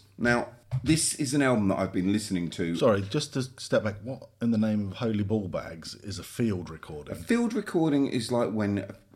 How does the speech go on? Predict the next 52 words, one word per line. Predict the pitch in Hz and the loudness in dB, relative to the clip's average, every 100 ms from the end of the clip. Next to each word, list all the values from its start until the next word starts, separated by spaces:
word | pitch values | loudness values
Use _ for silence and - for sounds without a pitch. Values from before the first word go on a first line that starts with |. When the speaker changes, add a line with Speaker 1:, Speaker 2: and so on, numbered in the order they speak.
| - | -12
Speaker 1:
the, | 104 110 | -6 -4
the | 113 - | -2 2
easiest | 156 139 135 | 4 4 2
way | 127 110 | 4 2
to | |
say | 90 98 85 | 2 2 2
it | - | -2
is | 92 | -6
you | 95 | -4
go | 113 101 | 2 2
to | 95 95 | 2 0
a | |
field | 87 - 87 78 - - - _ | -2 0 0 0 -6 -10 -20 _
and | 85 80 | -2 -2
you | 80 | -2
record. | 80 - 85 67 67 - _ _ _ _ | -4 -4 -4 -4 -8 -16 _ _ _ _
So | - 107 | -6 2
you're | 101 | 2
recording, | 95 98 127 120 107 104 101 98 - - _ _ _ 107 | 4 2 4 4 4 2 -2 -6 -14 -20 _ _ _ -4
um, | 92 90 - | -2 -4 -4
sounds | - 110 90 78 82 - | 0 0 0 -2 -4 -4
that | 87 | -4
are | 85 - | -2 -4
in | 87 85 | -4 -6
the, | 76 | -4
Speaker 2:
Just | - | 0
Speaker 1:
in | |
the | 135 | 2
Speaker 2:
naturally | 95 98 123 | 4 4 4
Speaker 1:
everyday. | 113 - | 4 2
Speaker 2:
occurring. | 117 104 101 101 101 95 98 | 2 2 2 2 0 -2 -6
So | - - - | -16 -20 -18
if | - | -6
Speaker 1:
Exactly. | 90 127 123 | 4 4 6
Speaker 2:
you | 123 | 6
went | 120 110 - | 6 4 0
to, | - 110 | -4 0
like, | 107 101 101 - - - - | 2 0 -2 -10 -20 -18 -4
the | |
nineties, | 104 110 107 104 104 | 2 2 2 0 4
eighties | 113 104 101 90 82 | 4 2 -4 -8 -6
and | 90 | -4
went | 92 87 | -4 -4
in | 90 | -6
a | |
coal | - 113 101 | -4 0 0
miner, | 90 78 80 | 0 -4 -8
you'd | 82 82 | -10 -10
hear | 104 90 | -8 -8
crying | - 98 95 92 | -6 -4 -2 -4
coal | - 104 85 | -4 -2 -2
miners. | 80 78 82 - | -4 -8 -10 -12